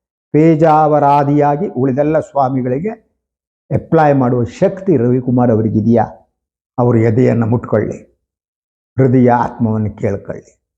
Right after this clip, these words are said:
ಆವಾಗ ಹೇಳಿ. ಎಲ್ಲ ಕಳ್ಕೊಂಡು ಪಾಪ ಅನಂತಕುಮಾರ್ ಹೆಗಡೆ ಮೂಲೆಯಲ್ಲಿ ಬಿದ್ದವ್ರಿಗೆ "ಓ ಹುಚ್ಚ ಹುಚ್ಚ" ಅಂತ ಇನ್ಯಾವುದೋ ಚಿತ್ರದುರ್ಗ ಭಾಷಣದಲ್ಲಿ ಹೇಳಿದ್ದಾರೆ. Anyway, ಇದಾಗಿತ್ತು ಇವತ್ತಿನ ಸುದ್ದಿ ವಿಶ್ಲೇಷಣೆ.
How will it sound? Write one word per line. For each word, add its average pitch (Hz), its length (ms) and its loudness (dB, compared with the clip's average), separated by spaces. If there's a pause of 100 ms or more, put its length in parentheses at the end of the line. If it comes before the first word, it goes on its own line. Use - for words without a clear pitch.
(280)
ಆವಾಗ 107 300 0
ಹೇಳಿ. 95 420 -4 (680)
ಎಲ್ಲ 143 220 2
ಕಳ್ಕೊಂಡು 139 380 0
ಪಾಪ 135 180 -2
ಅನಂತಕುಮಾರ್ 127 560 0
ಹೆಗಡೆ 120 140 -2
ಮೂಲೆಯಲ್ಲಿ 123 400 0
ಬಿದ್ದವ್ರಿಗೆ 113 380 -2
"ಓ 139 120 2
ಹುಚ್ಚ 127 240 -2
ಹುಚ್ಚ" 117 260 0
ಅಂತ 117 220 -2
ಇನ್ಯಾವುದೋ 110 360 -4 (460)
ಚಿತ್ರದುರ್ಗ 117 580 2
ಭಾಷಣದಲ್ಲಿ - 540 -4
ಹೇಳಿದ್ದಾರೆ. - 360 -14 (580)
Anyway, 220 260 4 (380)
ಇದಾಗಿತ್ತು 135 340 0
ಇವತ್ತಿನ 104 280 -6 (360)
ಸುದ್ದಿ 127 240 -8
ವಿಶ್ಲೇಷಣೆ. 175 800 -4